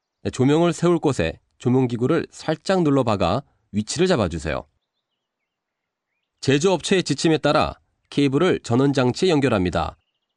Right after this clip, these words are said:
필요하다면 전선 양 끝에 절연체 사분의 삼을 벗겨내어 두 단자 나사에 각각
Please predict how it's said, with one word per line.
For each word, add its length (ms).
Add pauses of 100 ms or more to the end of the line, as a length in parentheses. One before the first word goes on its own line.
(540)
필요하다면 540
전선 400
양 140
끝에 480 (300)
절연체 560 (100)
사분의 440
삼을 260
벗겨내어 580 (480)
두 220
단자 340
나사에 520 (180)
각각 380